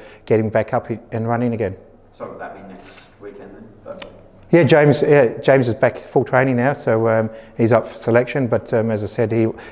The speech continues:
Speaker 1: he mostly need to play a couple of games in the local M P L before he can be ready to play in the A-League.
Speaker 2: So is he gonna travel with the team even if he doesn't start tomorrow?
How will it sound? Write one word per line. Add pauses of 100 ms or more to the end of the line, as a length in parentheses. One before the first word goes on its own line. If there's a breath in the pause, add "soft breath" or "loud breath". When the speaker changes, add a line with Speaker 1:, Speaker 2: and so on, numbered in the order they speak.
Speaker 1:
he
mostly
need
to
play
a
couple
of
games
in
the (280 loud breath)
local
M
P
L
before
he
can
be
ready
to
play
in
the
A-League. (260)
Speaker 2:
So
is
he
gonna
travel
with
the
team
even
if
he
doesn't
start
tomorrow?